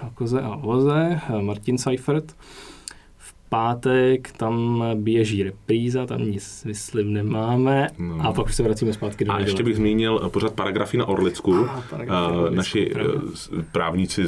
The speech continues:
Speaker 2: prostě známí kamarádi, eh, stejně tak starí možná jako my, eh, mají svůj advokátní kancelář v Ústí nad Orlicí a, a věnují se posluchačům a odpovídají na jejich dotazy právní. Mnohdy to je okořeněný i nějakým docela, eh, takovým, já bych řekl,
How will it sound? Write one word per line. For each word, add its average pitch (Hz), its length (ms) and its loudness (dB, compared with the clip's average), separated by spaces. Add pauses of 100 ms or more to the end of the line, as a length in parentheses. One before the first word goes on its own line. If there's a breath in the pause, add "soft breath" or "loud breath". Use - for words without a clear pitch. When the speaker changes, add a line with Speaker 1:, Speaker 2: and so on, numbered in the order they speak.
(140)
Speaker 2:
prostě 85 300 -2
známí 82 640 0
kamarádi, 87 600 0 (340 loud breath)
eh, 80 40 0
stejně 85 260 0
tak 85 160 -2
starí 85 260 0
možná 85 300 0
jako 85 200 0
my, 85 280 2
eh, 78 280 -2
mají 80 180 2
svůj - 220 0
advokátní 85 440 0
kancelář 87 400 0
v - 60 -6
Ústí 98 220 -2
nad 90 120 2
Orlicí 90 420 2
a, 85 100 0 (240 loud breath)
a 87 80 -2
věnují 90 220 2
se 101 120 -2
posluchačům 90 600 -2
a 78 60 2
odpovídají 87 500 2
na 85 60 0
jejich 82 260 2
dotazy 87 360 0
právní. 90 340 2
Mnohdy 87 240 2
to 87 60 2
je 87 160 4
okořeněný 87 560 2 (260 loud breath)
i 95 60 -2
nějakým 87 340 0
docela, 87 460 0
eh, - 40 -4 (320)
takovým, 92 420 0
já 92 140 0
bych 107 80 0
řekl, 107 140 0